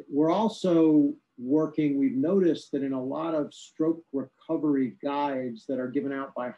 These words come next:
hospitals, um, the American Stroke Association and others, that there really isn't much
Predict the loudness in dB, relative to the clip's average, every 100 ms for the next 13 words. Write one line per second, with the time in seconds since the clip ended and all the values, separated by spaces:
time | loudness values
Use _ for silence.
0 | -6 -6 -6 -4 0 2 0 -2 _ _
1 | _ _ -10 -8 -6 -6 -6 -8 -8 -4
2 | -2 -4 -6 -10 -4 -4 -4 -4 -2 -2
3 | -2 0 0 -2 -6 -6 -6 -2 -2 -2
4 | -4 -10 _ _ _ _ _ -2 0 0
5 | 0 0 -2 -2 -2 -2 -2 -2 -4 -6
6 | -10